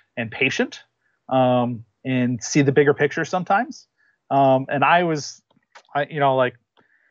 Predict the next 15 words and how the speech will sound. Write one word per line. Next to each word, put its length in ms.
I, 220
I, 100
I 280
miss 420
the 80
t-, 240
the 120
random 380
texts. 800
I 100
miss 200
the 100
random 300
phone 200
calls, 440